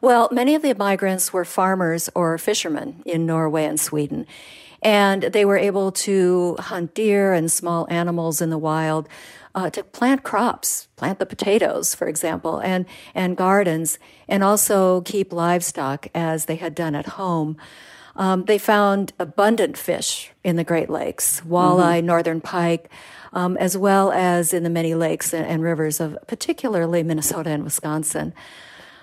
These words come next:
Speaker 1: Um, you know, as migrants do, they brought their fishing, their agricultural, and their culinary know-how with them, and they were able to establish themselves in, in these places that had unbelievably rich soil for farming.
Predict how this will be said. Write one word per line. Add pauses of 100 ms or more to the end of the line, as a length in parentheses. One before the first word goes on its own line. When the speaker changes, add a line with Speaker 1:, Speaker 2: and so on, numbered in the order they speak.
(160)
Speaker 1:
Um, (200)
you
know,
as
migrants
do,
they
brought
their
fishing,
their
agricultural,
and
their
culinary
know-how
with
them,
and (600)
they
were
able
to
establish
themselves
in,
in
these
places
that
had (580)
unbelievably
rich
soil
for
farming.